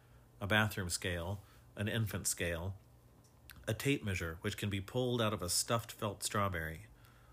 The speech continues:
a wall on which the children's heights are marked, a metronome. Twenty-nine. Sarah Boyle finds a new line in her face after lunch while cleaning the bathroom.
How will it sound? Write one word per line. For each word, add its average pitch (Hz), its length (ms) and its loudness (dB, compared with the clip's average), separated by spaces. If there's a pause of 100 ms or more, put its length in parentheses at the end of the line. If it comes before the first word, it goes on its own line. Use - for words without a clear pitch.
(180)
a 104 80 -2
wall 107 400 6
on 87 200 -2
which - 240 -2
the 101 80 -6
children's 101 420 -2
heights 104 300 0
are 104 60 -2
marked, 98 500 0 (760)
a 95 40 -2
metronome. 80 580 -2 (2250)
Twenty-nine. 90 720 2 (560)
Sarah 151 340 8
Boyle 107 380 4
finds 104 400 0
a 95 60 0
new 107 200 2
line 101 380 2
in 92 80 -2
her 90 180 -2
face 92 460 0
after 92 300 -2
lunch 92 400 -2
while 90 100 0
cleaning 98 400 -2
the 90 80 -2
bathroom. 90 640 -4